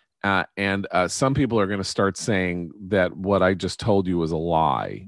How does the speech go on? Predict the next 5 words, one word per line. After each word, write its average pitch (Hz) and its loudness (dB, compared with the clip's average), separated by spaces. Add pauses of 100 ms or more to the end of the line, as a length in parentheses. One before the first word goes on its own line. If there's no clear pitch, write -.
because 76 -4 (960)
the 76 -2
establishment 107 0
is 82 -4
so, 92 2